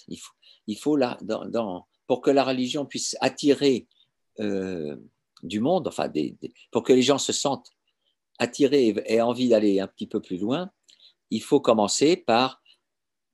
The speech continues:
les décors, ce qu'avaient compris, euh, beaucoup de gens dans l'Église, c'est-à-dire la décoration, les statues, les, les chants, euh,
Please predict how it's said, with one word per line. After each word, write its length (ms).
les 100
décors, 420
ce 80
qu'avaient 240
compris, 720
euh, 240
beaucoup 280
de 40
gens 160
dans 100
l'Église, 420
c'est-à-dire 340
la 160
décoration, 720
les 100
statues, 680
les, 760
les 120
chants, 440
euh, 460